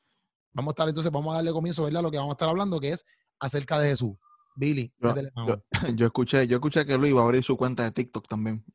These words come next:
Speaker 2: pronto.
Speaker 1: Ah, ya, Andrés, eso está duro.
Speaker 2: <laughs>
Speaker 1: Va a empezar a bailar.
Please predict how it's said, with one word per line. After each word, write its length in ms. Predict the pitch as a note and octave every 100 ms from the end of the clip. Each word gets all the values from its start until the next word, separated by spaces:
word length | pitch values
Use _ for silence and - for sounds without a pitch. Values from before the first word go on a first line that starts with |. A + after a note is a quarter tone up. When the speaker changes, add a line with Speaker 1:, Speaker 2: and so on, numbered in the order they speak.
| -
Speaker 2:
pronto. 180 | A2+ F3
Speaker 1:
Ah, 180 | F#3 C#3+
ya, 140 | C3+
Andrés, 180 | C#3+ C3
eso 60 | E3+
está 160 | F3+
duro. 100 | D3
Speaker 2:
<laughs> 640 | D3+ - - - - - -
Speaker 1:
Va 40 |
a 40 | C#3
empezar 280 | D#3 F3+ F#3
a 60 |
bailar. 520 | F#3 E3 D3 C#3 B2+